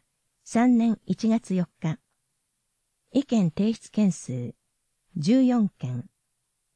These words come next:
延べ三十六項目。いただいた主なご意見の概要と区の考え方。ご意見の概要。地域定着支援と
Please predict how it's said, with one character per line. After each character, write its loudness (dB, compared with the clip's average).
延 2
べ -4
三 2
十 -4
六 -8
項 -2
目。 -6
い -2
た 0
だ -2
い -2
た -6
主 2
な 2
ご -2
意 -2
見 0
の 0
概 -2
要 -2
と -6
区 0
の 2
考 -2
え -2
方。 -10
ご 0
意 0
見 0
の 2
概 0
要。 -2
地 0
域 -6
定 0
着 -6
支 -4
援 2
と -6